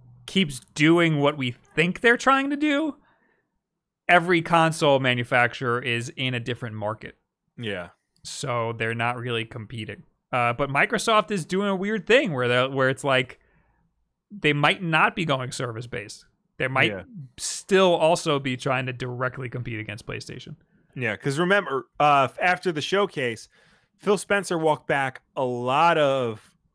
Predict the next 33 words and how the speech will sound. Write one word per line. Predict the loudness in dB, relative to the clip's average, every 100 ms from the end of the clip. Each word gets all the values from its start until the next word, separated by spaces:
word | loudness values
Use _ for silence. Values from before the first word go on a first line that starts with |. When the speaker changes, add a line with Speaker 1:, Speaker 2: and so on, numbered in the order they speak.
| _ _ -14
Speaker 2:
you | -8
know, | -6 -6
things | -6 -6 -6 -6
he | -8
was | -8 -4
saying, | -4 0
like, | -2 -4 _ _ _ _ _ -8
"You | -2
won't | 0 -2
see | -4 -6
Game | -2 -2 -2
Pass | -2 -2 -2 -6 -6
or | 0 2 2
xCloud | -2 -8 -6 -2 0 -2
on | -2 -2 -2 -4 -8
the | -8
Switch." | 0 0 0 -8 -16 -10 -4
Um, | -2 0 -2 -6 -16 -14
Speaker 1:
Yeah, | -6 -6 -6 _ _
which | -4 2
Speaker 2:
not, | 4
Speaker 1:
is | 6
something | 4 4 4
that | 4
we | 2 2
Speaker 2:
not, | 4
Speaker 1:
thought | 6 6 2 -2
was | -8 -6 -4
gonna | 0 2
Speaker 2:
yeah. |
Speaker 1:
happen | 4 2 0
because | -6 -6 -4
they | -4 -6